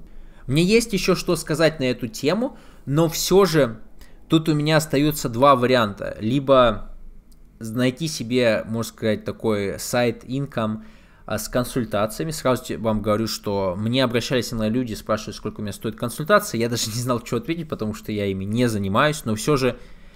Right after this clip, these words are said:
а, я прошел через этот путь, и я мог бы кому-то помочь. Так что, возможно, если вам хочется поговорить с Кро на эту тему, к-, за какую-то сумму я,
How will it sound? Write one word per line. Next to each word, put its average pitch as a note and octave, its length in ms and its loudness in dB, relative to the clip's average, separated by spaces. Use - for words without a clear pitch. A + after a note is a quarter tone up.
а, G#2+ 160 0
я A#2+ 180 4
прошел D3+ 340 0
через C3 180 -4
этот C3+ 180 -8
путь, - 260 -2
и C#3 40 0
я C#3+ 260 4
мог A#2+ 380 2
бы G#2+ 120 -2
кому-то G#2+ 380 -2
помочь. G#3+ 440 0
Так A#2+ 220 -2
что, A2+ 240 -4
возможно, B2+ 640 2
если A#2+ 340 -4
вам A2 400 0
хочется D3+ 440 -2
поговорить G#2+ 520 -2
с - 60 -10
Кро G#3 300 2
на C3+ 180 2
эту A#2+ 160 -4
тему, A2+ 1040 -2
к-, A2+ 100 -6
за G#2+ 80 -4
какую-то G#2+ 580 -4
сумму E3 420 -2
я, A2+ 460 -2